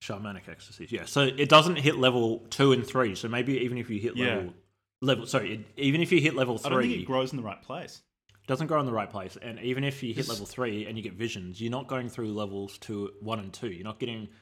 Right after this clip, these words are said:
Speaker 2: Mm.
Speaker 1: visual acuity and, and, like, horny and stuff first, right? So
Speaker 2: Yeah. So Siberian tribes people used it and may still use it,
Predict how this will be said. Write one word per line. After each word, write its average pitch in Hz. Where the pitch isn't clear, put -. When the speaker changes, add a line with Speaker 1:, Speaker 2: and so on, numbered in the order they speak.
Speaker 2:
Mm. 139
Speaker 1:
visual 107
acuity 101
and, 85
and, 95
like, 85
horny 101
and 80
stuff -
first, -
right? 80
So 80
Speaker 2:
Yeah. 110
So 151
Siberian 160
tribes 117
people 110
used 110
it 95
and 110
may 113
still 110
use 104
it, -